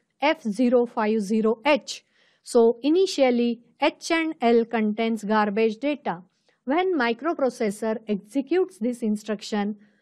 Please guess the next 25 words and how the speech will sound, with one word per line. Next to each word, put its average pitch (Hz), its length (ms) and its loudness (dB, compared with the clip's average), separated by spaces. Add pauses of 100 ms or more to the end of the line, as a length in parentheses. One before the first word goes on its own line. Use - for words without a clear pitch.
(180)
this 254 220 -2
is 330 240 0
the 302 100 -4
sixteen 320 640 -6
bit 240 280 -2
data. 240 420 0 (260)
Fifty 196 600 -2 (120)
is 226 240 -4
the 226 140 -2
lower 269 380 2
byte 214 320 -4 (280)
and 208 260 -4
F 320 200 0 (100)
zero 240 460 0
is 208 240 -2
the 220 100 -4
higher 254 360 -2
byte 214 440 -2
of 202 260 -6
data. 233 380 -2 (420)
Fifty 359 640 0
gets 233 340 -2
copied 240 680 -2
into 220 420 -6
L 254 260 0